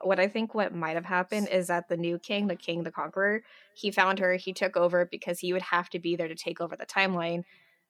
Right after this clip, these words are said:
And that's why we saw the statues. And then Loki just totally disappeared. So what if he did something to remove all Lokis from the timeline so he just never existed? That's why Mobius didn't recognize him.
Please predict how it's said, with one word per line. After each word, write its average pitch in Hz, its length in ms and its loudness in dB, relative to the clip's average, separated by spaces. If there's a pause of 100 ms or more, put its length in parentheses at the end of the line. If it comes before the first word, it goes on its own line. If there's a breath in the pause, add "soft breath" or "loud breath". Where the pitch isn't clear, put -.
(100)
And 175 140 2
that's 170 180 0
why 180 80 6
we 175 120 2
saw 180 180 2
the 170 140 -4
statues. 190 580 2
And 180 220 2
then 175 220 2
Loki 180 300 2
just 175 200 -2
totally 185 300 4
disappeared. 180 640 0
So 180 120 2
what 175 220 0
if 220 140 -2
he 208 120 -4
did 180 260 2
something 180 360 -4
to 175 80 -4
remove 185 480 0
all 180 260 2
Lokis 170 340 -6
from 165 180 -12 (120)
the - 100 -12
timeline 170 500 -4
so 175 120 -6
he 175 200 -8
just 170 200 -10
never 175 360 -2
existed? - 600 -10 (960)
That's 185 260 2
why 180 100 2
Mobius 175 400 0
didn't - 200 -8
recognize 170 420 -8
him. 190 260 -8